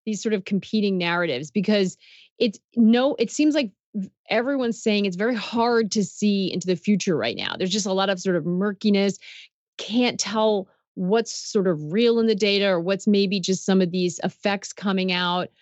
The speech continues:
um, from this sort of prior fiscal that we saw. How much of it is here to last?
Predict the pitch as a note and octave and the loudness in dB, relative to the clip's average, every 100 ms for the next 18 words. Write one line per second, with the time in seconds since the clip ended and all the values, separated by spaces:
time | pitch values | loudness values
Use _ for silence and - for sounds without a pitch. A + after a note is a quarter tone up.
0 | - _ _ F3+ F3 E3+ - - - G#3 | -20 _ _ -2 0 -2 -6 -16 -6 -2
1 | G3+ G3+ F3 E3+ D#3+ - E3+ E3+ F3+ E3+ | 2 2 2 -2 -6 -4 -2 0 0 0
2 | D#3+ D#3 - C4 - A#3+ A3 F#3+ G#3+ - | -2 -4 -2 -4 0 0 0 -2 -4 -4
3 | G#3 F#3+ F#3+ F#3+ F#3+ F#3 - G#3+ A3+ A3+ | 0 2 2 0 -4 -8 -8 -2 0 0
4 | G#3+ G3+ F#3+ F3+ F#3+ F3+ F#3 F3+ F3+ F3+ | 0 -2 -2 -4 -4 -2 -2 0 -2 -4
5 | - | -8